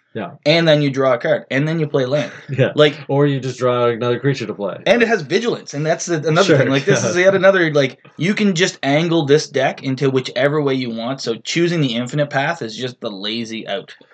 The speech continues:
Speaker 2: You know?
Speaker 1: Well, it's just, I said, it, it's the, you're giving in to the greed of the card leads to greed, a
Speaker 2: Yeah.
Speaker 1: greedy deck.
Speaker 2: Yeah.
Speaker 1: Resist that. Think, think beyond that.
Speaker 2: Yeah.
Speaker 1: What can you find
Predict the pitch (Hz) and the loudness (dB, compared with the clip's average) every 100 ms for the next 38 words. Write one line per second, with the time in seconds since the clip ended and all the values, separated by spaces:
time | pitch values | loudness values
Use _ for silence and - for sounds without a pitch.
0 | - - 135 160 160 151 175 151 - - | -20 -10 2 4 4 2 0 -4 -6 -20
1 | _ 147 135 185 117 - 120 127 123 120 | _ -4 2 4 4 2 -4 -2 -4 -4
2 | - 123 120 120 120 120 120 110 101 123 | -6 0 0 0 -4 -6 -6 -4 -2 -2
3 | 127 117 120 113 - 110 104 92 107 117 | -2 -4 -6 -8 -6 -6 -6 -6 -4 -2
4 | 113 110 - 107 104 92 101 92 - 101 | -2 -4 -4 -2 -2 -4 -10 -10 -12 -12
5 | 95 98 101 95 90 _ _ _ 107 117 | -10 -8 -8 -10 -14 _ _ _ -2 0
6 | 117 110 120 104 - - _ - 92 - | 0 -2 -2 -4 -6 -20 _ -6 -6 -6
7 | _ _ _ - - 110 104 131 - 120 | _ _ _ -20 -10 -8 -2 0 0 -2
8 | 110 110 - _ _ _ _ 131 120 110 | -2 -4 -10 _ _ _ _ -6 -6 -8
9 | _ _ - 117 - 113 104 95 98 104 | _ _ -8 -8 -6 -6 -6 -10 -16 -20
10 | _ 139 120 - 113 113 113 110 - - | _ -2 -2 -4 -8 -8 -10 -10 -12 -8
11 | 113 113 110 107 | -6 -4 -6 -10